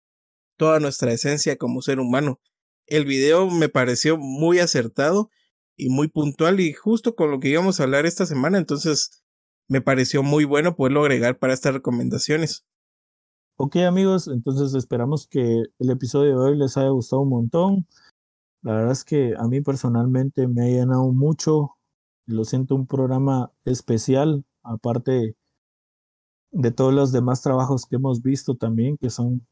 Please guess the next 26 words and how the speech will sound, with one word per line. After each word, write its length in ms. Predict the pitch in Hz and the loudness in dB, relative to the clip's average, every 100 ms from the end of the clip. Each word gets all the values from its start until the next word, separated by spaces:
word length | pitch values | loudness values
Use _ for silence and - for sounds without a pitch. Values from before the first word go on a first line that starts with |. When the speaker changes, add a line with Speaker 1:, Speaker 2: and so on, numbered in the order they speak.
| _ _ _ _ _ _ | _ _ _ _ _ _
Speaker 2:
por 140 | 117 | -2
esa 180 | 127 143 | 0 2
razón 340 | 135 117 143 | 0 0 0
son 180 | 139 151 | 0 0
seleccionados 540 | 151 156 127 123 131 135 | 0 0 0 -2 -2 -4
porque 200 | 123 117 | -4 -4
son 180 | 131 | -2
muy 180 | 135 135 | 0 0
buenos 440 | 131 131 151 147 131 | 0 0 2 0 -2
y 60 | |
creo 200 | 123 127 | -2 -2
que 100 | 135 | 0
son 200 | 123 127 | -2 -2
muy 320 | 131 139 139 - _ _ _ _ | 0 2 0 -2 _ _ _ _
buenos 340 | 131 131 147 139 | 0 0 0 -2
ejemplos 500 | 120 123 127 143 131 | -2 -2 0 0 2
de 80 | 120 | 0
los 200 | 113 - | -2 -4
cuales 420 | - 131 139 131 | -2 0 0 -2
aprender, 560 | 120 120 117 123 160 185 - _ _ _ _ _ | -6 -4 -2 0 0 -2 -6 _ _ _ _ _
de 120 | 143 113 | -4 0
llevar 280 | 110 113 120 | 2 2 0
un 120 | 123 | 0
paso 680 | 135 135 139 127 110 107 117 | -2 -2 0 0 0 -2 -4
más 260 | 117 123 | -4 -2
allá 420 | 135 123 123 123 | 0 0 2 0